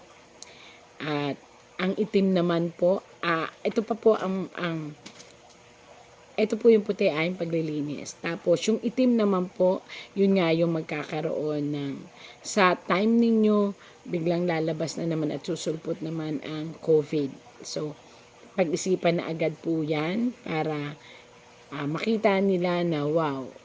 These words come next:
ah, okay talaga ang pamilya. Handa sa lahat ng mga ganitong sitwasyon. At mag-ingat po, mag-ingat dito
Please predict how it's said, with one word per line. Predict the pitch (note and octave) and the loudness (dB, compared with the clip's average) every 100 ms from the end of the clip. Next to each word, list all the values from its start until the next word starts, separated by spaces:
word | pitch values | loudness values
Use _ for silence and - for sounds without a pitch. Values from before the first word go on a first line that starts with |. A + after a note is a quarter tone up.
| - | -14
ah, | C3+ A#2 E2 - - - - | -12 -12 -14 -18 -20 -20 -12
okay | E3 G3 - D3 | -6 -4 -2 -4
talaga | C#3+ C3+ B2+ C#3+ C3 G#2+ - | -4 -10 -10 -10 -14 -14 -12
ang | C#3 C3 C3 C3 - | -12 -14 -16 -20 -10
pamilya. | D#3+ D3+ D3 C#3 C3+ B2 - | -6 -2 -4 -4 -8 -10 -6
Handa | D#3+ D3+ D3 - | -2 -2 -4 -8
sa | - | -10
lahat | D3 C#3+ D3 - | -6 -6 -6 -8
ng | D3 C#3 | -10 -8
mga | C#3 C#3 D#3 G#3+ A#3 - - - - - - - D#3 | -6 -6 -6 -6 -8 -10 -20 -20 -20 -20 -20 -16 0
ganitong | E3+ E3+ E3+ D#3 C#3+ | 2 2 0 -2 -2
sitwasyon. | D#3 - C#3+ B2+ - C3+ A2 B2 - - - - - | -6 -6 -6 -6 -8 -10 -12 -16 -20 -20 -20 -14 -2
At | B3 B3+ B3+ - - - - - - - - - - - - - | 2 2 0 -10 -20 -20 -20 -20 -20 -20 -20 -20 -20 -20 -6 2
mag-ingat | A#3 G#3+ C4 B3 A#3 A3 G3 | 2 2 4 6 6 2 -2
po, | - D3+ - D#3+ | 0 2 2 -2
mag-ingat | F#3 F3+ A3 G#3+ A3 G#3+ G#3+ | -4 0 2 4 4 2 -2
dito | F#3+ F#3+ G3+ | -2 0 4